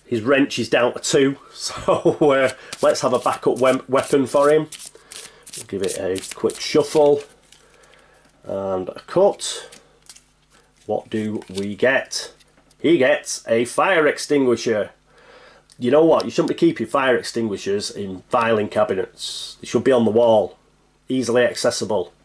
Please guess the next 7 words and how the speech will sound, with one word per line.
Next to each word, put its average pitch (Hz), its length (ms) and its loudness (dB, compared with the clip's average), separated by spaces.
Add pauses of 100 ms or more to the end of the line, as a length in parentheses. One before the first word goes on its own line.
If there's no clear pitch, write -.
(800)
I 107 220 0
don't - 280 -6
know. - 280 -18 (160)
Right, 139 180 2
anyway, 175 220 4
fire 165 360 2
extinguisher. 117 640 -2